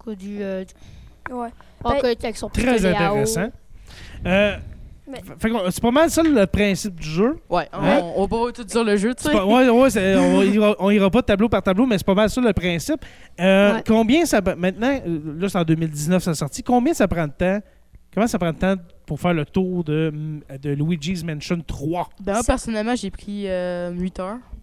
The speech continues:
Speaker 3: Huit heures, c'est pas beaucoup.
Speaker 4: Non, ouais, le jeu, il est vraiment pas long, là.
Speaker 3: Il est pas long, ok.
Speaker 4: Sauf quand tu fais le,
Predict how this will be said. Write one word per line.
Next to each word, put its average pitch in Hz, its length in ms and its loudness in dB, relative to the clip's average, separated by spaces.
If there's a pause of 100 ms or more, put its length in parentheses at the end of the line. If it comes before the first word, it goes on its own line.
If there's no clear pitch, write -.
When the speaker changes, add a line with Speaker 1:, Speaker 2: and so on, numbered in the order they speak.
(360)
Speaker 3:
Huit 185 320 0
heures, 226 300 4
c'est 135 80 -6
pas 180 80 -4
beaucoup. 165 360 -4 (100)
Speaker 4:
Non, 180 220 -6
ouais, 180 120 -6
le 180 80 -8
jeu, 185 120 -4
il 226 100 -6
est 190 40 -10
vraiment 180 260 -8
pas 185 180 0
long, 175 240 -6
là. 185 240 -6
Speaker 3:
Il 165 60 -6
est 151 40 -4
pas 147 140 -2
long, 127 160 -6
ok. 123 160 -12
Speaker 4:
Sauf 262 160 0
quand 233 100 0
tu - 140 -8
fais 214 140 -4
le, 196 60 -8